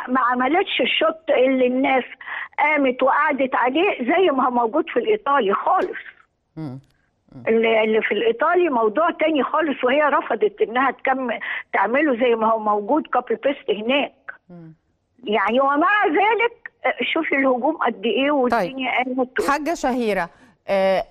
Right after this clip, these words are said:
Speaker 2: هل بيتم دعوتك لحضور مهرجانات؟
Speaker 1: لا، ده من زمان.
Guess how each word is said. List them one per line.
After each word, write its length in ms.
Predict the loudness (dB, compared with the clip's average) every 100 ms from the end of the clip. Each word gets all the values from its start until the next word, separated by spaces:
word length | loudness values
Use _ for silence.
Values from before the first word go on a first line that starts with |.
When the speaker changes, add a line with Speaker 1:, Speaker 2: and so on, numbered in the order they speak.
| -4 -4
Speaker 2:
هل 640 | -2 -2 0 -2 0 -2
بيتم 640 | -2 -2 -4 0 0 2 0
دعوتك 800 | 0 0 0 -2 -2 -6 -6 -6
لحضور 720 | 0 0 0 -2 0 2 0
مهرجانات؟ 800 | 0 -2 -2 -2 0 0 -4 -10 _ _ _ _ _ _ _ _ _ _ _ _ _ _ _ _ _ _ _ _ _ _ _ _ _ _ _ _ -8
Speaker 1:
لا، 600 | -4 0 0 -2 -4 -8 -6
ده 120 | -4 -2
من 160 | -4 -2
زمان. 680 | -2 -2 -2 -2 -4 -8